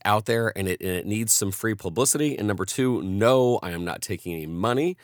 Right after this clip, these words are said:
Um, I am not going to do anything other than just promote what you do. And, um, and of course, we have to check it out and make sure it's authentic and legitimate, all that good stuff.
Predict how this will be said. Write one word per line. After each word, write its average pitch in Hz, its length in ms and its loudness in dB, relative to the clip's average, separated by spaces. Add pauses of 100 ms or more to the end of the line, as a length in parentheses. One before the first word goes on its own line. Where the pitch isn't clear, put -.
(380)
Um, 80 500 -4
I 80 120 -10
am 76 120 -10
not 80 240 -10
going 78 280 -8
to 87 180 -6
do 92 180 -4
anything 131 440 -2
other 160 220 -6
than 175 180 -4
just - 400 -8
promote 127 460 -2
what 98 260 -4
you 98 100 -6
do. 80 380 -6 (380)
And, 82 360 -4
um, 76 400 -6 (100)
and 110 120 -2
of 113 160 -4
course, 113 240 -2
we - 20 0
have 98 80 -4
to - 80 -18
check - 240 -4
it 92 60 -2
out 85 140 -6
and - 40 -10
make 85 80 -8
sure - 180 -8
it's - 160 -8
authentic 78 480 -12
and 76 240 -12
legitimate, 73 360 -10
all 78 80 -10
that 113 140 0
good 123 140 -2
stuff. 87 280 -4